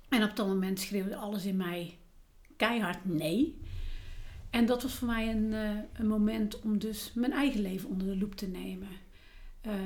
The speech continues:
te gaan kijken, wat wil ik werkelijk? Nou, ik wilde meer waarde leveren, maar ik wilde ook voornamelijk vrijheid in de manier van leven, maar ook in de manier van werken.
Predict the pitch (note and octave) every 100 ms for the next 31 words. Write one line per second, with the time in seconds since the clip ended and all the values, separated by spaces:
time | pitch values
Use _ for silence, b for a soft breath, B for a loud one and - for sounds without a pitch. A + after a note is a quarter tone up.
0 | F#3+ F#3 - G#3 G#3+ G3+ G#3+ G3+ G3 F#3
1 | F3 - - G3+ A3 A3+ G#3+ F#3+ F#3+ -
2 | - F3 F3+ G#3 C4+ D4+ F#4+ - - -
3 | - G#3+ - - - G#3+ F#3+ G3 A#3 G3
4 | G3 B3 B3 A#3+ A#3+ A3+ G#3+ A#3 B B
5 | B B B G#3 - - A3+ - A#3+ A#3+
6 | - G3 G3+ G3 F#3 F#3 - - - -
7 | G3 G#3+ G#3 F#3+ G3 F#3+ - G#3 F#3+ G3+
8 | G3+ F#3+ F#3 F3 E3+ - - - - -
9 | F3 C#4+ C4 C4 D4+ - A3+ G#3+ A3 G3+
10 | F#3 F#3 G#3 G3 -